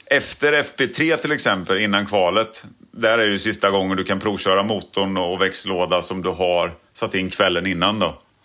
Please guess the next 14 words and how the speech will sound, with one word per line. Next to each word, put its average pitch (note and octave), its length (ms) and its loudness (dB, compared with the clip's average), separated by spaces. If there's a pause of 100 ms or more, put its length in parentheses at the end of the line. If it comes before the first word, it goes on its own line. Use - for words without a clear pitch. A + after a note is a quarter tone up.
(120)
Så - 120 -4
om G#2 100 0
allt A#2+ 260 0
är G#2 100 4
okej G2 360 2
så G#2+ 120 0
byter F#2+ 340 0 (220)
du F2+ 60 -4
förmodligen F#2 880 -2
oftast F#2 360 -6
bara F#2 160 0
avgassystem E2+ 640 -2 (960)
på A#2+ 60 -6
bilen. F2+ 380 -2